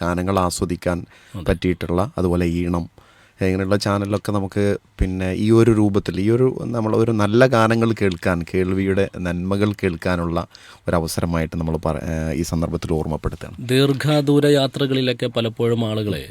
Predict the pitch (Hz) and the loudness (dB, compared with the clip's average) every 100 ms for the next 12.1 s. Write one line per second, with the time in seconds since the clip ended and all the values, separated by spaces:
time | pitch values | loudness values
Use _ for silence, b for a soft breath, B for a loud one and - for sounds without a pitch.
0 | - 92 80 98 113 117 131 131 117 117 | -6 -4 -4 -4 -2 0 0 0 -2 -4
1 | 113 95 92 90 82 71 73 73 82 82 | -4 -4 -6 -8 -8 -12 -10 -10 -10 -14
2 | _ 85 - 104 101 - 95 - 131 120 | _ -12 -8 -6 -6 -8 -6 -4 -4 0
3 | 139 131 120 - 117 110 104 98 98 - | 0 0 -2 -8 -8 -8 -8 -10 -12 -4
4 | 113 127 127 135 127 135 139 131 131 131 | 0 2 2 0 0 0 0 2 2 2
5 | 123 120 104 101 95 95 117 117 113 107 | 0 2 4 4 4 2 0 0 -2 -2
6 | 110 107 104 104 104 92 90 85 76 80 | -2 -4 -4 -6 -6 -6 -6 -6 -6 -6
7 | 82 92 101 95 123 120 123 113 113 107 | -6 -6 -6 -6 -6 -4 -4 -4 -6 -8
8 | B 101 87 78 104 113 104 - 110 104 | B -8 -8 -6 -4 -2 -2 -2 -2 -2
9 | 98 98 98 92 98 95 92 95 92 87 | -2 -2 -2 -4 -4 -4 -4 -4 -4 -6
10 | 87 87 82 85 85 87 101 98 98 101 | -6 -6 -6 -6 -4 -6 -6 -4 -4 -4
11 | 101 104 101 95 110 123 104 104 87 69 | -4 -6 -6 -6 -2 -2 -2 -2 -4 -8
12 | 69 | -14